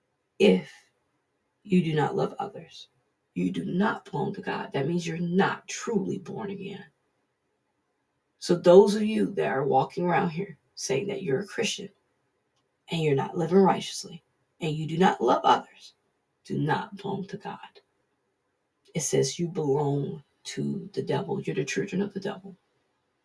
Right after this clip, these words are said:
The Holy Spirit wants us to understand this. And we got two more verses to go over, and we probably won't get to them. I don't know. But the Holy Spirit brought this to my attention the other week about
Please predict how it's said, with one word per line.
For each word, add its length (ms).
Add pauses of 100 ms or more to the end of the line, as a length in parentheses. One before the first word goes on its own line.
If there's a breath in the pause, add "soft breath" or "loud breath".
(2750)
The 100
Holy 400
Spirit 340
wants 280
us 60
to 80
understand 380
this. 180
And 180
we 80
got 200
two 160
more 160
verses 280
to 100
go 80
over, 180
and 100
we 60
probably 300
won't 160
get 140
to 120
them. 200
I 80
don't 180
know. 220 (1120)
But 160
the 80
Holy 340
Spirit 400
brought 220
this 180
to 60
my 160
attention 640 (160)
the 80
other 200
week 340 (100)
about 420